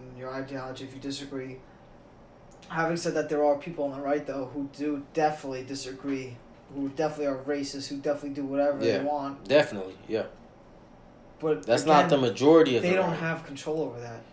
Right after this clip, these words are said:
Speaker 2: Yeah, that's
Speaker 1: I
Speaker 2: what I'm
Speaker 1: can't, like,
Speaker 2: saying.
Speaker 1: I can't
Speaker 2: You
Speaker 1: help
Speaker 2: can't
Speaker 1: that.
Speaker 2: control who fucking supports you. I think majority of people on the right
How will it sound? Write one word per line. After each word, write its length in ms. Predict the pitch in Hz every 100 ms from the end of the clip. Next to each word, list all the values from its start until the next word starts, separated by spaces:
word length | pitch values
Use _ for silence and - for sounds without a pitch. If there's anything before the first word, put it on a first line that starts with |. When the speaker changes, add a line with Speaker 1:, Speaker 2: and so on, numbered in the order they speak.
| -
Speaker 2:
Yeah, 400 | 107 135 151 101 95
that's 220 | 127 165
Speaker 1:
I 40 | 185
Speaker 2:
what 60 |
I'm 100 | 160
Speaker 1:
can't, 140 | 175 -
like, 80 | 165
Speaker 2:
saying. 200 | 170 131
Speaker 1:
I 100 | 147
can't 260 | - 170 143
Speaker 2:
You 60 |
Speaker 1:
help 80 | 180
Speaker 2:
can't 160 | 208 196
Speaker 1:
that. 60 | 165
Speaker 2:
control 460 | - 151 160 156
who 320 | 139 139 117 - - -
fucking 340 | - 143 127
supports 460 | 110 104 - 147 143
you. 80 | 110
I 140 | 139
think 380 | 170 190 175 -
majority 580 | 120 - 120 156 170 165
of 220 | 143 -
people 380 | - 151 143 131
on 80 | 120
the 100 | 113
right 400 | 98 98 95 87